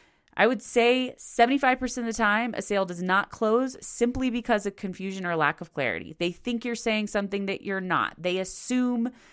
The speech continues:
an implication of something you said, like, "That sounds time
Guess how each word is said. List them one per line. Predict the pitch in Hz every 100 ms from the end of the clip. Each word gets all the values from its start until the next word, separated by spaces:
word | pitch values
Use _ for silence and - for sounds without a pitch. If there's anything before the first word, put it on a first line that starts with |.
| _
an | - 214
implication | 214 214 208 196 202
of | 185
something | 190 180 180 180
you | 175
said, | - 170 160 160 - _
like, | - 180 180 _ -
"That | 135 123
sounds | 196 202 208
time | - 220 220 220 208